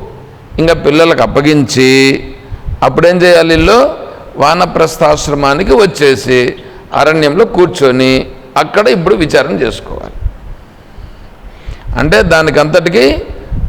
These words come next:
రెడీ అవుతూ రావాలి మనస్సు.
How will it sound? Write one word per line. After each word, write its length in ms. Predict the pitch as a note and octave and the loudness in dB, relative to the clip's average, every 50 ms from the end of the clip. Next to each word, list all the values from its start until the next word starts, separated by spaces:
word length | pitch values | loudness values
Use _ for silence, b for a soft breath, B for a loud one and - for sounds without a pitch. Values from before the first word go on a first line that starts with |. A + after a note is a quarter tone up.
| - - - - - - - - - - - - - - - | -6 -10 -16 -16 -12 -10 -10 -10 -12 -14 -16 -16 -14 -8 -2
రెడీ 280 | C#3 C#3+ D3+ E3+ G3 G#3+ | 0 2 2 4 4 4
అవుతూ 360 | G#3 G3+ G3+ F3+ G#3 A3+ A3+ | 4 4 2 2 2 2 4
రావాలి 440 | G#3 G3+ G3+ G3+ G#3 G3+ F#3+ F3 D#3+ | 4 4 4 4 4 4 4 2 2
మనస్సు. 680 | D#3+ E3+ F3 F3 D#3 - - - - - - - | 2 0 0 0 -2 -2 -6 -8 -10 -12 -12 -12